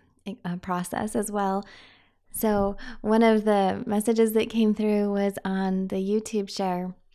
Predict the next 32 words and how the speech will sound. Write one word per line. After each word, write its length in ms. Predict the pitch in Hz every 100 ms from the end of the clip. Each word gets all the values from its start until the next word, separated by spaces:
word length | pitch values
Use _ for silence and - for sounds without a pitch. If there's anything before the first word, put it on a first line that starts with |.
| _ -
where 320 | 190 190 185
I 80 | 185
do 180 | 185 196
put 220 | 196 -
some 160 | 196 190
of 220 | 185 185
the 400 | 190 185 180 185 _ _ _ _ _ -
episodes 640 | - 185 - 175 208 - - - - -
on 200 | 190 190
YouTube 420 | 180 180 190 185
through 160 | - 208
a 40 |
video 340 | 185 196 190 180
format, 500 | - 220 214 180 - - -
and 120 | 214
she 160 | 208 226
was 140 | 214
asking 400 | 202 180 - 196
about 300 | 190 185 -
her 320 | - 247 254 -
upcoming 800 | 196 - - 180 170 185 214 214 - - _
session 560 | - 190 190 196 185 185
that 120 | -
she'll 160 | - 311
be 120 | 349
having 400 | 208 180 185 185
with 200 | 185 185
an 100 | 208
energy 360 | 180 175 180 180
therapist 680 | 185 190 196 196 190 - -
and 200 | 190 185
advice 640 | 185 - - 214 - -